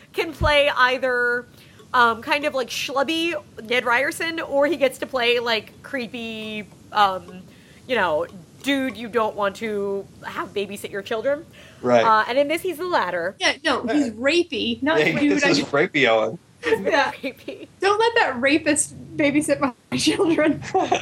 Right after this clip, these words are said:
Speaker 1: And certainly don't let him dog sit.
Speaker 3: Oh, yeah, well.
Speaker 1: But again, we get to establish, like, he, she, Bridget Fonda's job is, I guess she's making software.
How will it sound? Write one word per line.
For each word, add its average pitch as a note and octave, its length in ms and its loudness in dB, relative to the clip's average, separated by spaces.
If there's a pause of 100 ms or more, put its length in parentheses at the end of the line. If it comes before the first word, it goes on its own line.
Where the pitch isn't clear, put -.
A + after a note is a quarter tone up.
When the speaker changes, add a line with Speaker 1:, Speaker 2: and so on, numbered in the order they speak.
(500)
Speaker 1:
And D4 200 -8
certainly F4+ 440 -6
don't A#3 160 -2
let G#3+ 140 -6
him F3+ 140 -10
dog B3+ 360 2
sit. E3 320 -14 (640)
Speaker 3:
Oh, A#3+ 220 4
yeah, A#3 320 0
well. - 340 -4 (240)
Speaker 1:
But F4 100 -2
again, D#4+ 260 2
we C#4 120 -6
get D4 140 0
to D#4+ 100 -6
establish, C4 640 0
like, A3 280 -4
he, - 540 -6
she, F4 540 0
Bridget A4+ 400 2
Fonda's E4+ 340 0
job B3+ 360 2
is, B3 140 -8
I A#3+ 140 -6
guess F4+ 160 -4
she's - 240 -6
making D4+ 400 -4
software. - 800 2